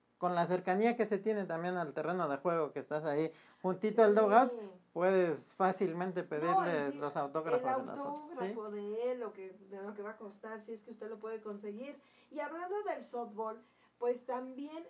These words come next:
Speaker 2: eh, eh, ustedes recuerdan mucho a, a ese equipo muy especial, más que el de la película que hizo Madonna, eh,
Speaker 1: Las Amazonas.
Speaker 2: las Amazonas de Ya-,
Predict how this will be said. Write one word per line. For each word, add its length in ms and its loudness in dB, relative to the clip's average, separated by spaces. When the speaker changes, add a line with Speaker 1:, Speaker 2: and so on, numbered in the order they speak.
Speaker 2:
eh, 280 -10
eh, 540 -4
ustedes 320 -6
recuerdan 500 -6
mucho 640 -6
a, 480 -8
a 80 -8
ese 260 -8
equipo 720 -6
muy 380 -4
especial, 680 -6
más 240 -12
que 120 -12
el 60 -12
de 140 -10
la 140 -12
película 540 -8
que 140 -8
hizo 180 -12
Madonna, 600 -10
eh, 540 -6
Speaker 1:
Las 240 -16
Amazonas. 460 -4
Speaker 2:
las 200 -2
Amazonas 840 -4
de 420 -2
Ya-, 520 -6